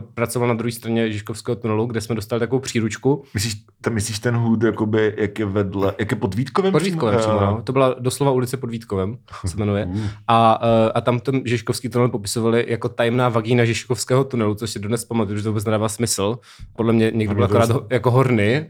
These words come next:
Speaker 2: No, no.
Speaker 1: a prostě potřeboval tam dát vagínu, no, tak to. A takže jsem vždycky chodil tím tunelem.
Speaker 2: Vagína
Speaker 1: Pěkný.
Speaker 2: tunelu?
Speaker 1: Tajemná vagína Žižkovského tunelu,
Speaker 2: Ale
Speaker 1: bylo
Speaker 2: to
Speaker 1: napsané.
Speaker 2: implikuje, že prostě Žižkovský tunel má ještě jiné jako body parts.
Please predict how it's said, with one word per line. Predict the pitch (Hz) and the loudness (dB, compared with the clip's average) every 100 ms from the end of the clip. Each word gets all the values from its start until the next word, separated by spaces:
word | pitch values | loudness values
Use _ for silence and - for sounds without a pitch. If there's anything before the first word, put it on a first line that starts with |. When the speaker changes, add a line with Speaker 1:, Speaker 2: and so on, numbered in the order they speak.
| - | 0
Speaker 2:
No, | 107 101 | 2 4
no. | 107 | 4
Speaker 1:
a | 113 113 | 4 2
prostě | 120 117 | -2 -8
potřeboval | - - 113 | -12 -4 -4
tam | 110 | -2
dát | 113 107 | -4 -2
vagínu, | 110 101 101 92 | -4 -2 -4 -4
no, | 92 | -6
tak | 95 98 | -8 -12
to. | - 101 | -8 -8
A | 104 | -6
takže | 113 113 | -4 -6
jsem | 120 | -6
vždycky | 104 - | -6 -8
chodil | - 107 | -4 -4
tím | 104 113 | -2 -4
tunelem. | 104 104 | 0 2
Speaker 2:
Vagína | 107 113 123 | 2 4 2
Speaker 1:
Pěkný. | 120 117 | 2 2
Speaker 2:
tunelu? | 110 135 175 196 - | 4 6 4 2 0
Speaker 1:
Tajemná | 135 165 202 | 2 4 4
vagína | 170 156 170 | 4 4 4
Žižkovského | 143 135 - - 123 127 | 2 0 -4 -4 -2 -2
tunelu, | 101 98 92 | -2 -2 4
Speaker 2:
Ale | 113 | 2
Speaker 1:
bylo | 110 | 4
Speaker 2:
to | 135 | 2
Speaker 1:
napsané. | - 117 | 2 2
Speaker 2:
implikuje, | 131 113 117 107 | 2 4 4 2
že | 107 | 0
prostě | 117 104 113 | -2 -4 -4
Žižkovský | 98 101 104 - 104 | -4 -2 -6 -4 -6
tunel | 110 107 | -2 0
má | 107 107 | 2 2
ještě | 104 110 | 0 0
jiné | 101 101 101 | 2 2 2
jako | 101 110 | 0 0
body | 101 101 | 0 2
parts. | 101 101 85 95 | 2 0 0 -2